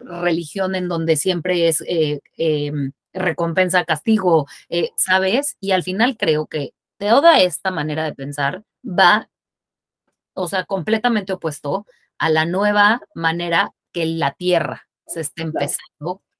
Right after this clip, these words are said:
Speaker 1: a,
Speaker 2: Claro.
Speaker 1: a, a, a, a, está empezando a mostrarnos que así es como debe ser.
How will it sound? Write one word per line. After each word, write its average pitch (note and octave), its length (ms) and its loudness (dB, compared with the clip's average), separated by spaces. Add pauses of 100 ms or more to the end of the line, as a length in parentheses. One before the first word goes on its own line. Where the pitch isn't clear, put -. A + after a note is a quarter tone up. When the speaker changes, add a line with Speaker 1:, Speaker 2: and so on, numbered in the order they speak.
(240)
Speaker 1:
a, E3 140 2
Speaker 2:
Claro. D3+ 260 0 (760)
Speaker 1:
a, F3 280 2
a, E3+ 240 0
a, D#3+ 40 -2 (160)
a, F3 300 2 (120)
está G3 240 -2
empezando G#3 560 0
a D#3+ 220 4 (100)
mostrarnos F#3+ 880 0
que D#3+ 120 -4
así D3+ 180 -4
es D#3+ 80 -8
como F#3 180 -4
debe D3+ 180 -2
ser. - 180 -2